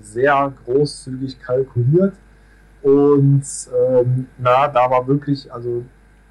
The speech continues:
das Finish stand dort ganz groß erstmal auf der Fahne und ich hatte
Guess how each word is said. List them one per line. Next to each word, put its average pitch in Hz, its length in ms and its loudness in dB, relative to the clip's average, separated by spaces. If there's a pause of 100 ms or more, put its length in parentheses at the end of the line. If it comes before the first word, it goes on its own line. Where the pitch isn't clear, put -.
(120)
das - 320 -10
Finish 156 600 0
stand 135 440 -2
dort 127 320 2 (640)
ganz 123 340 -6
groß 117 380 -2
erstmal 117 400 -8
auf 107 160 -6
der 110 140 -2
Fahne 113 380 -2
und 104 500 -8 (520)
ich - 80 -6
hatte 139 400 0